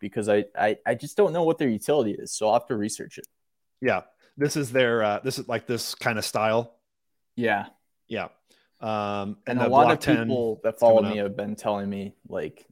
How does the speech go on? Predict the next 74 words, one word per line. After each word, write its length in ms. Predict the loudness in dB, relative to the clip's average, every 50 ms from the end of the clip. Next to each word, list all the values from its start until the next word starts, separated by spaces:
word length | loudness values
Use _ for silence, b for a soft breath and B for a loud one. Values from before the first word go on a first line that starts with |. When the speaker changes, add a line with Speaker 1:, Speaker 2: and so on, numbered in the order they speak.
| _
Speaker 1:
this 280 | -12 -10 -10 -8 -8 -10
is, 160 | -10 -10 -8
like, 300 | -6 -6 -6 -8 -10 -14 -18 -12 -8
"Oh, 180 | -6 -6 -6 -6
it's 200 | -6 -8 -10 -8
the 140 | -8 -8
next 280 | -8 -8 -10 -10 -12 -12 -6
big 180 | -6 -6 -6 -6
thing." 320 | -8 -6 -6 -4 -6 -8
So 380 | -8 -8 -6 -6 -6 -6 -8 -12 _ -8
I 120 | -6 -6
don't 120 | -6 -6 -6
know. 160 | -8 -8 -4 -4
Speaker 2:
Uh, 80 | -2 6
yeah. 240 | 8 8 8 8 6
And, 160 | 2 -2 0
and 240 | 0 0 0 0 -2
it, 200 | -4 -8 -10 -10 _ _ _ -4 -2
I, 120 | -2 -2 2 6
I 80 | 8 8
don't 100 | 8 10
know 80 | 10 8
Speaker 1:
<laughs> 0 |
I 40 |
Speaker 2:
if 40 | 10
Speaker 1:
get 120 | 10 10 10
Speaker 2:
that 160 | 10 10 10
Speaker 1:
that 20 |
Speaker 2:
is 80 | 10 8
the 60 | 8
Speaker 1:
about 120 | 8 8
a 20 | 8
Speaker 2:
next 80 | 8 8
Speaker 1:
lot 80 | 8
of 40 | 6
Speaker 2:
big 100 | 8 8
thing, 340 | 8 8 8 6 6 4 4
Speaker 1:
projects, 20 |
Speaker 2:
but 320 | 4 4 4 4 2 -2 -4
Speaker 1:
but, 220 | -6 -6 -6 -6 -10 _ _ _ _ _ _ -10 0
Speaker 2:
I, 100 | 4 4
Speaker 1:
yeah. 60 | 4 6
Speaker 2:
I 100 | 6 4
just 160 | 4 2 0 0
think 140 | 0 0
it 20 | 0
looks 160 | -2 -4 -4
cool. 300 | -2 -2 -2 -2 0 0
Like, 280 | 0 -2 -2 -2 0 0
I, 120 | 0 2
I 120 | 6 4 6
wouldn't 280 | 6 6 4 4 0
care 260 | 2 4 6 6 6 6
wh-, 160 | 4 2 2
where 200 | 2 2 2 2
the 60 | 0
price 300 | 0 2 2 2 2 0
went 280 | -2 0 -2 -2 -2 -4
if 100 | -2 0
I 80 | 0
did 160 | 2 0 2
buy 160 | 4 6 4 6
one. 320 | 4 2 0 -2 -4 -10 -8 -6
I'd 80 | 0
be 60 | 2
like, 100 | 2 4
"Hey, 160 | 4 2 0 2
Speaker 1:
Mm-hmm. 80 | -2
Speaker 2:
this 100 | -4 -6
is 120 | -6 -4 -4
cool 80 | -2
on 60 | 0
my 60 | 4 4
wall." 240 | 6 4 4 B